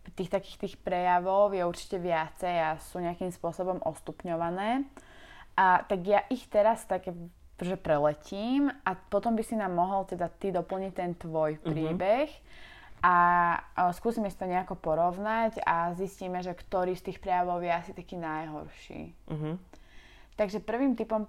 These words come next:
Speaker 1: toho prejavu je, sú nejaké vtipy, možno, že nejaké obrázky alebo komentáre o homosexualite.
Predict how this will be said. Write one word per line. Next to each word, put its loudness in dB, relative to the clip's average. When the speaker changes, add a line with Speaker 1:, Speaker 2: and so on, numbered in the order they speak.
Speaker 1:
toho 0
prejavu 2
je, 0
sú -12
nejaké -4
vtipy, -2
možno, -4
že -8
nejaké -8
obrázky 0
alebo -2
komentáre 0
o -4
homosexualite. -4